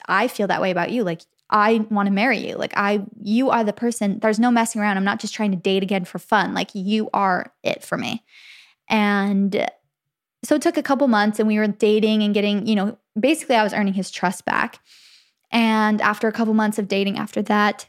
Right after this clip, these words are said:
we got engaged and a couple months after that, we got married. We've been married for four years now. And since then, we've moved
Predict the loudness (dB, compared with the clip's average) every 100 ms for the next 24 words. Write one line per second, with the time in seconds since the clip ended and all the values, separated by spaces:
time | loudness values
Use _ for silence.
0 | _ 0 0 0 2 4 4 4 0 -4
1 | -12 _ _ -2 0 2 2 2 2 0
2 | -4 -18 _ _ -4 0 2 2 -2 -2
3 | -2 -2 0 0 0 0 -2 -4 -8 _
4 | -20 -20 -20 _ _ _ _ _ _ 0
5 | 2 4 4 4 4 4 2 0 2 4
6 | 4 4 2 0 -6 -8 0 2 2 2
7 | 0 2 2 2 2 2 2 0 -2 0
8 | 2 2 2 2 2 2 0